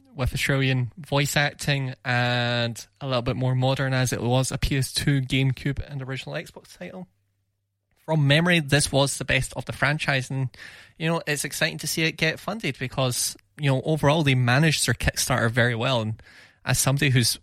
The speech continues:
always shied away, it's like, "Oh, I might actually jump into it," 'cause, you know,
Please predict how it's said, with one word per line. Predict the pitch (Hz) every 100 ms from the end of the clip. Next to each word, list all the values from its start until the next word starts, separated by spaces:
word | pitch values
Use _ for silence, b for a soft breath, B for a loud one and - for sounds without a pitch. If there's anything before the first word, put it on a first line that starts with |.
| -
always | 127 139 139
shied | - 135 120
away, | 117 139
it's | 110 -
like, | 117 - -
"Oh, | 269 165 - -
I | 120 120
might | 117 131
actually | 127 147 - 147
jump | 143 135 -
into | 165 - 110
it," | 98
'cause, | - - -
you | 135
know, | 123